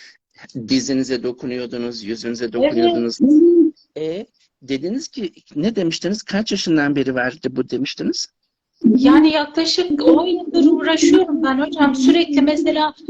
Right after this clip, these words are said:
Speaker 2: telefonda konuşurken elim sürekli böyle. Yani sadece yüzüme değil, kollarıma da aynı şekilde. Ama hatırlayamam ama çok şaşırdım. <laughs> Yani
Speaker 1: Hı?
Speaker 2: izleyiciler ne kadar dikkatli.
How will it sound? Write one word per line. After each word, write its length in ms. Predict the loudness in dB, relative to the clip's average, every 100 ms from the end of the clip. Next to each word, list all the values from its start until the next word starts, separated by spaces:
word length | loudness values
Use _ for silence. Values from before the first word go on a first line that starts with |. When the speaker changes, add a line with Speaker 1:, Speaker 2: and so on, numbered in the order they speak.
| 2 2 2
Speaker 2:
telefonda 580 | 2 2 0 0 0 2
konuşurken 680 | 2 2 2 2 2 0 -2
elim 380 | -4 -6 -8
sürekli 680 | -12 -4 0 0 0 -2 0
böyle. 560 | 2 2 2 0 -2 -4
Yani 400 | -4 -2 -2 -6
sadece 480 | -2 -2 -2 -4 -4
yüzüme 540 | -4 -6 -4 -4 -2
değil, 420 | 0 0 -2 -6 -12 -20 -20 -4
kollarıma 640 | -2 0 -2 -4 -4 -4
da 60 | -2
aynı 280 | -2 -2 -6
şekilde. 400 | -8 -10 -6 -4
Ama 260 | -2 0
hatırlayamam 680 | 0 -2 -4 0 2 2 2
ama 280 | 0 0 -2
çok 260 | 0 0 2
şaşırdım. 500 | -2 -2 -4 -10 -10
<laughs> 40 | -10 -12 -8 -4 -4 -6 _ -20 -20 -14 -4
Yani 320 | 0 0 2
Speaker 1:
Hı? 40 |
Speaker 2:
izleyiciler 680 | 0 0 2 2 0 0 -2
ne 100 | -4
kadar 360 | -2 0 -2 -4 -10 -6 -4
dikkatli. 800 | -4 -4 -6 -4 -4 -4 -4